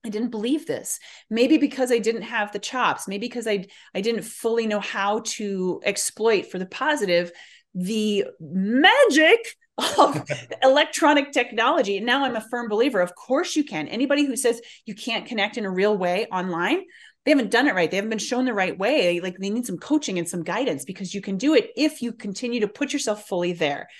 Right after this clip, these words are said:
Speaker 1: There,
Speaker 2: Right.
Speaker 1: we could, that could be a whole episode another time. Like, "How do I not feel awkward online?" We can talk about that another time. It, putting, putting yourself all in, in the moments, doesn't matter if I see this much of you or I see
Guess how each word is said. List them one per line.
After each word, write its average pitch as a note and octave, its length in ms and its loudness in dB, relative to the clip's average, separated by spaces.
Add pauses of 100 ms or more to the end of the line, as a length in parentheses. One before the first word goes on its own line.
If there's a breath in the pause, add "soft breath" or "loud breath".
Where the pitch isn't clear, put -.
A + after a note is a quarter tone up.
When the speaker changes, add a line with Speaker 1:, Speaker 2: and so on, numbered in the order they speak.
(220 loud breath)
Speaker 1:
There, C4 140 2
Speaker 2:
Right. - 100 -8
Speaker 1:
we A3 80 -6
could, G#3 200 -2 (100)
that C#4 140 4
could B3+ 100 -2
be A3+ 60 2
a G#3 40 2
whole A3 220 0
episode F#3+ 400 -2
another F3 200 -2
time. D3+ 100 -2
Like, C#3 100 -8
"How D4 140 -4
do A4+ 100 0
I G#4+ 60 -4
not G4+ 180 -2
feel G4 120 -2
awkward F#4 280 0
online?" F#4 360 0 (420 soft breath)
We A#3+ 120 -2
can B3 100 2
talk A3 140 6
about G3+ 180 4
that F#3 120 6
another F#3 240 0
time. E3 300 -8 (300)
It, - 220 -6
putting, B3+ 360 0
putting C#4+ 200 2
yourself B3 400 2
all G#3+ 300 6
in, F#3+ 380 2 (100)
in G#3 140 -2
the A#3+ 40 -4
moments, G3 460 -2 (240)
doesn't A3 240 -2
matter G#3+ 240 2
if - 180 -4
I F#3 60 2
see F3+ 240 -4
this G#3+ 220 2
much C#4+ 180 -2
of D4 120 -2
you E4 340 0 (200)
or G3 120 -2
I F#3 80 2
see G3+ 240 -8